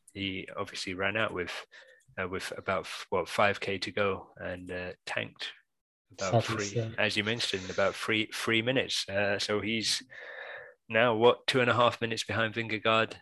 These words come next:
Speaker 1: um, playing catch up. He's never been in this position, defending champion, playing, playing catch up, um, having the race taken to him.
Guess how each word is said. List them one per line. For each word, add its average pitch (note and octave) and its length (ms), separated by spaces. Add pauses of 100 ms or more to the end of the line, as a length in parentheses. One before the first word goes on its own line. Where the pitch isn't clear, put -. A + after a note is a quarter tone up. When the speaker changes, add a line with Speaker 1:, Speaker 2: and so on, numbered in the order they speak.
(140)
Speaker 1:
um, F#2+ 520 (1200)
playing G#2+ 240
catch B2 320
up. B2+ 180
He's G#2+ 220
never A#2 200
been A#2 200
in G#2 160
this F#2+ 120
position, G#2+ 600
defending G2+ 440
champion, G#2 560
playing, G2+ 440 (720)
playing G2+ 240
catch A2 340
up, G#2 260
um, G2 520 (100)
having A2 420
the G2 80
race G#2 320
taken A2+ 480
to A#2+ 220
him. F#2+ 300